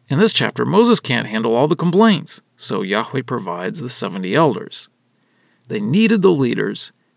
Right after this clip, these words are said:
because they weren't what they needed to be yet. Much later, Israel would ask for a king, and God will say that they are rejecting him because he is supposed to be their king. God grants leaders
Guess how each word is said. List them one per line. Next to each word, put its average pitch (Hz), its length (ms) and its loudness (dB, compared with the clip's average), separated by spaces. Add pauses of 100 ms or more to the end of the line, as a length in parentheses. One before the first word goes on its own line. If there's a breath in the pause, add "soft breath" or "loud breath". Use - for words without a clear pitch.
(160)
because - 340 -8
they 101 120 -4
weren't 117 400 -2
what 135 140 -4
they 123 120 -6
needed 98 340 -6
to 104 40 -4
be 113 160 4
yet. 120 460 0 (840 soft breath)
Much - 220 2
later, 147 440 6
Israel 143 400 4
would 110 180 0
ask 104 340 -4
for 113 160 -10
a 107 80 -12
king, 147 500 -6 (760)
and 135 120 -2
God 233 220 4
will 190 120 4
say - 320 0
that 135 180 -8
they 120 120 -4
are 139 120 -4
rejecting 135 580 -4
him - 300 -18 (340)
because 127 340 -6
he 185 360 4
is 92 160 0
supposed 104 320 -4
to - 80 -10
be - 100 -8
their - 220 -14
king. - 340 -14 (1300)
God 165 300 2
grants 165 480 0
leaders - 580 -6